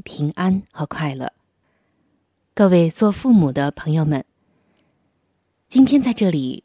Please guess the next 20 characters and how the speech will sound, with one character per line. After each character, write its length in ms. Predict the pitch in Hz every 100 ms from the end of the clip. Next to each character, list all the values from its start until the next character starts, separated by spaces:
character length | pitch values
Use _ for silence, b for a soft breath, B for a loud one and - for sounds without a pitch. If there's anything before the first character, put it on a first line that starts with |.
| -
春 240 | 220 214
雨 60 | 226
首 220 | - 139
先 220 | - 190
要 160 | 196 170
问 200 | 185 156
你 100 | 135
一 60 |
声： 320 | 147 180 175 190 _ _ _ _ _ _ _ _
最 180 | - 233
近 340 | 226 208 180 - _ _ -
您 240 | 202 226
儿 260 | - 175 208
女 160 | 220
的 100 | 135
身 300 | 147 - 247
体 340 | 254 - 139 135
还 160 | -
好 280 | 175 - 143
吗？ 260 | 147 160